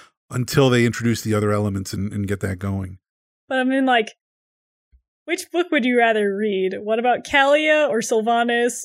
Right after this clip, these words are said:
Speaker 2: or, like, Princess Talanji? I'm like, eh, yeah. I don't know.
Speaker 1: Technically, we've, I mean, well, we, I mean, we really had the Sylvanas book, as we'll,
Speaker 2: Yes.
Speaker 1: we'll talk about. Uh, we kinda had a Talanji book a little
Speaker 2: Well, that's
Speaker 1: bit
Speaker 2: what I'm
Speaker 1: in, uh,
Speaker 2: saying.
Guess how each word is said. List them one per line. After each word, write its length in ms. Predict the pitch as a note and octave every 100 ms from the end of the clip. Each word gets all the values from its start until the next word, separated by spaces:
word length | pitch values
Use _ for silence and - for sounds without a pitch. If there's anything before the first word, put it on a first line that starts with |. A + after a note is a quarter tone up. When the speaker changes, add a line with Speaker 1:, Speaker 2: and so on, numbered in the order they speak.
| -
Speaker 2:
or, 240 | A3 G#3+ G3+
like, 280 | F#3+ F#3+ -
Princess 280 | - G#3+ G#3
Talanji? 540 | G#3 F#3 C3+ - F#2+ - _ -
I'm 80 | G3+
like, 260 | - E2+ - _ _ _ _
eh, 600 | F4 G4 F#4 F4+ E4 E4 - _ _ _ -
yeah. 760 | E3 C4+ C4 A#3 G3 C#3 G2+ - _ _ _ _ _ _ _ _ _ _ -
I 40 |
don't 120 | - G3
know. 60 |
Speaker 1:
Technically, 320 | C4 F4+ D#4
we've, 240 | B3+ A3 - _ _ _
I 40 | D#3
mean, 320 | D#3 D3 C#3+
well, 160 | C#3 C#3
we, 140 | C#3
I 60 | C3+
mean, 160 | C3
we 80 | B2
really 260 | B2+ E3 C#3
had 140 | A#2+
the 60 | A2
Sylvanas 460 | A#2+ A2 G#2+ G#2 -
book, 300 | F#2 - - -
as 60 | F#2
we'll, 60 | G2
Speaker 2:
Yes. 160 | - -
Speaker 1:
we'll 80 | G2+
talk 240 | A2 G#2
about. 340 | F#2+ F2+ F2 - _ _ _ -
Uh, 120 | F2 F2
we 120 | C3
kinda 280 | - D#3 E4
had 120 | D#4
a 40 | F4
Talanji 440 | E4+ A#3+ A#3 A#3
book 180 | A#3+ -
a 40 |
little 160 | G3+ A3
Speaker 2:
Well, 60 | -
that's 60 | A3
Speaker 1:
bit 20 |
Speaker 2:
what 80 | G3+
I'm 60 | F3+
Speaker 1:
in, 180 | F3+ F3
uh, 420 | - E3 D#3+ F#3
Speaker 2:
saying. 220 | G#3+